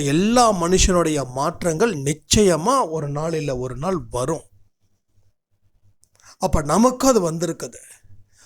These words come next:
So நமக்கும் நல்ல விஷயங்கள் இனி நடக்கும். So திரும்பவும் சொல்றேன், உங்களை பகைக்கிறவங்களை நீங்க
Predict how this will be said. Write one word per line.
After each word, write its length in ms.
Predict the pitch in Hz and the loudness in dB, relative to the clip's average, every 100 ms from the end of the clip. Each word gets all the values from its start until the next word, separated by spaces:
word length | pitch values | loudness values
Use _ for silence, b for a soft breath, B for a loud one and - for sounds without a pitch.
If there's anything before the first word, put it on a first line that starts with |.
| b | b
So 120 | - 214 156 | 2 2 2
நமக்கும் 680 | 156 214 254 254 277 320 302 - _ _ 180 | 2 4 2 0 2 2 2 -6 _ _ 0
நல்ல 340 | 185 214 226 | 2 4 2
விஷயங்கள் 640 | 185 180 196 185 175 262 - - 147 | 2 2 2 2 0 -4 -6 -8 0
இனி 260 | 175 254 320 | 2 4 2
நடக்கும். 560 | 220 143 - - - _ _ _ _ _ _ _ _ _ _ _ _ - _ | 0 -6 -12 -18 -20 _ _ _ _ _ _ _ _ _ _ _ _ -20 _
So 160 | - 143 | -8 -2
திரும்பவும் 500 | 185 220 220 220 - | 0 2 2 2 0
சொல்றேன், 380 | 156 113 131 - b b _ | -6 -8 -14 -18 b b _
உங்களை 340 | 143 143 135 123 | -4 -2 -2 0
பகைக்கிறவங்களை 1000 | - 151 185 196 185 175 160 156 151 190 240 - | 0 2 0 2 4 4 2 0 0 0 -2 -6
நீங்க 240 | 147 131 | -6 -4